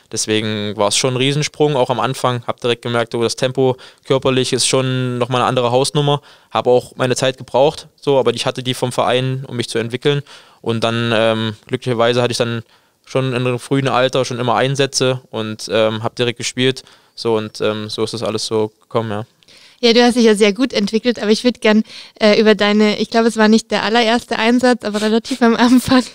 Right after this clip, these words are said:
Speaker 1: Jetzt weiß ich, was kommt, ja.
Speaker 2: <laughs> Ich glaub, war es der erste Einsatz, wo du, äh, ab, äh, erster Minute auf dem Platz standest und dann aber zwei Gelbe kassiert hast?
Speaker 1: Ja, es war erste,
Speaker 2: <laughs>
Speaker 1: erstes Spiel, ich weiß noch, äh, ich glaub, in Wiesbaden.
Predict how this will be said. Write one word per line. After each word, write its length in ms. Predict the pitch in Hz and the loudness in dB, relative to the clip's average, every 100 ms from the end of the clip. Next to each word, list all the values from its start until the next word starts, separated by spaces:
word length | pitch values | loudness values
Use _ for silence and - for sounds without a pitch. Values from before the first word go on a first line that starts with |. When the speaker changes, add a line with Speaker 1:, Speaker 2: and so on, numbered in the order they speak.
| 143 | -10
Speaker 1:
Jetzt 160 | 120 | -2
weiß 100 | 117 | -2
ich, 60 | 110 | -2
was 140 | 110 | -4
kommt, 220 | 117 110 | -6 -8
ja. 60 | 110 113 | -8 2
Speaker 2:
<laughs> 140 | 262 - 277 - _ _ 185 170 - 180 | 2 2 -2 -2 _ _ -4 -2 0 0
Ich 80 | 226 | 2
glaub, 320 | 240 233 220 | 2 2 2
war 120 | 226 | 0
es 100 | 240 | 2
der 140 | 226 | 2
erste 340 | 220 233 - 208 | 2 0 0 0
Einsatz, 400 | 220 233 220 - | 2 4 2 2
wo 100 | 220 | 2
du, 160 | 214 | 4
äh, 380 | 214 202 202 202 - | 4 4 2 0 -2
ab, 200 | 208 202 _ - | -6 -6 _ -14
äh, 280 | - 202 208 | -10 -6 -4
erster 300 | 214 - 220 | -4 0 4
Minute 400 | 220 233 240 233 | 6 6 4 2
auf 60 | |
dem 100 | 247 | 2
Platz 320 | 240 233 - | 2 0 0
standest 400 | - 214 226 240 | 0 2 2 2
und 120 | 202 208 | 0 0
dann 200 | 208 208 | 2 2
aber 340 | 208 202 202 - - - | 2 2 0 -6 -16 -2
zwei 220 | 220 208 | 2 4
Gelbe 340 | 214 233 220 | 4 4 4
kassiert 460 | - 208 - 202 196 | 2 0 4 2 4
hast? 220 | 226 254 _ - | 0 0 _ -8
Speaker 1:
Ja, 200 | 107 - _ _ | -8 -8 _ _
es 100 | - | 0
war 260 | 123 117 - | 2 2 0
erste, 300 | - - 123 | -2 -2 0
Speaker 2:
<laughs> 40 | |
Speaker 1:
erstes 280 | 123 127 139 | 0 0 -2
Spiel, 160 | - 123 | -2 -2
ich 80 | |
weiß 220 | 120 117 - | 0 0 -2
noch, 200 | 113 - - | -6 -8 0
äh, 300 | 113 113 113 | 2 2 0
ich 280 | 123 _ | -4 _
glaub, 180 | - 117 | -6 -4
in 120 | 117 | -4
Wiesbaden. 480 | 120 135 135 135 139 | -2 -2 0 0 0